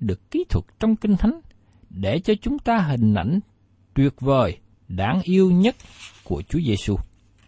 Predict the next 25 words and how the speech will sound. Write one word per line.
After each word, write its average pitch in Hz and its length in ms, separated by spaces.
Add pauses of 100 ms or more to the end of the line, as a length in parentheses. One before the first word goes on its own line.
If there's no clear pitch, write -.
(480)
Không 262 260
một - 200
người 165 260
nào 139 360 (380)
từng 131 240
sống 208 260 (100)
trên 202 160
đất, 247 140 (560)
không 247 240
một 131 220
ai 196 300 (140)
có 240 120
thể - 340 (380)
dí 170 160
sánh 254 340 (100)
được 90 260
như 156 200
Ngài. 92 220 (2000)
Cô 240 200
dâu 247 180
kết - 280
luận 120 440
về 110 260 (160)
người 117 240
yêu. 170 240